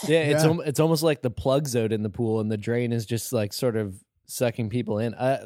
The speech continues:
Speaker 2: I mean, it's a really great analogy that you used to describe that. It paints a really, um, um, sort of stark picture of, of the reality of the situation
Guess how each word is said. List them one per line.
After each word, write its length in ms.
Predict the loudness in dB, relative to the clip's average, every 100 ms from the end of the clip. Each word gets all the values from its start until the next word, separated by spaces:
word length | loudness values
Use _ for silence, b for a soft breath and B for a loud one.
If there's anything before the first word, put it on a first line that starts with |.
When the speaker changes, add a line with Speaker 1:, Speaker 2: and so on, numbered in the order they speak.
| -6
Speaker 2:
I 120 | -2
mean, 180 | 0 0
it's 120 | 0
a 60 | 0
really 260 | 0 0 0
great 260 | 0 -2
analogy 680 | -2 -2 -2 -4 -4 -6 -8 _ _ _
that 140 | -6 -4
you 60 |
used 220 | -2 -4 -4
to 40 |
describe 360 | -8 -2 -2 0
that. 140 | -2
It 100 | -4
paints 240 | -6 -4 -4
a 60 |
really, 500 | -2 -2 -2 -2 -6 _
um, 380 | -6 -6 -6 -12 _ _ _ _ _ _
um, 500 | -4 -4 -4 -6 -10 _ _ _
sort 160 | -6 -6
of 80 | -4
stark 340 | -6 -6 -6
picture 380 | -6 -6 -4 -4
of, 260 | -4 -8 _ -8
of 180 | -6
the 100 | -4
reality 320 | -4 -2 0 -2
of 100 | -2
the 100 | -4
situation 720 | -4 -4 -4 -2 -4 -6